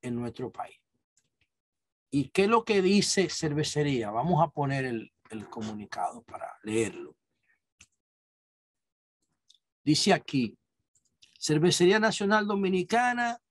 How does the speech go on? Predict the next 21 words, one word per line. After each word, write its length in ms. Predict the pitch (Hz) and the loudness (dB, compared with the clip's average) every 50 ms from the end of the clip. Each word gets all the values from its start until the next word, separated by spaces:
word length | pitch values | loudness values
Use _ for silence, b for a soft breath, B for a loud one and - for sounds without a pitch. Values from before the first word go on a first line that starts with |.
| _ _ _ | _ _ _
eh, 100 | - 147 | -8 -6
Cervecería 760 | 143 - 175 170 175 185 170 - 190 180 185 214 233 240 226 208 | -4 -2 0 2 2 2 2 2 2 2 2 4 4 4 4 2
en 100 | 196 190 | -2 -6
conversación 680 | - 190 175 175 170 151 - 165 - - 196 208 202 | -6 -6 -6 -4 -6 -4 -2 -4 -2 0 0 -2 -2
con 180 | - 214 196 202 | -2 -2 0 0
Acroarte 580 | 185 - - 170 175 202 220 226 196 - 190 | 0 -2 0 2 4 4 4 2 2 -4 -8
para 220 | 156 - 156 147 143 | -4 -4 -2 0 0
hacer 280 | - - - 180 160 | 0 0 -2 -4 -4
premio 340 | - - 185 185 185 185 175 | -2 -2 0 0 0 0 -2
soberano 560 | - - 175 151 156 156 160 156 147 143 143 | -2 -2 -2 -2 0 0 0 0 0 0 0
más 320 | 139 147 160 208 226 220 - | 0 2 4 4 2 2 -2
transparente 800 | - 233 226 202 - - 170 170 202 226 233 220 - 156 147 - | -4 -4 -4 -4 -2 -2 -2 0 0 -2 -4 -4 -6 -10 -10 -6
e 140 | - 156 156 | -4 -2 0
inclusivo. 680 | 151 147 139 - 131 127 120 - - 135 131 123 120 - | 0 -2 -2 -4 -6 -8 -6 -4 -2 -2 -2 -2 -4 0
Ahí 260 | - 127 131 170 190 | 2 2 4 4 4
hay 160 | 190 180 170 170 | 4 6 4 4
un 100 | 170 156 | 4 0
cuestionamiento 840 | - 165 147 - 156 147 135 135 127 135 143 139 120 120 - 123 | -4 -6 -6 -4 -4 -2 -2 -2 -2 0 -2 -2 -2 -4 -8 -10
en 60 | 117 117 | -12 -12
el 100 | 113 - | -14 -14
título, 460 | _ 113 104 - - - - 117 | _ -18 -18 -18 -20 -20 -20 -20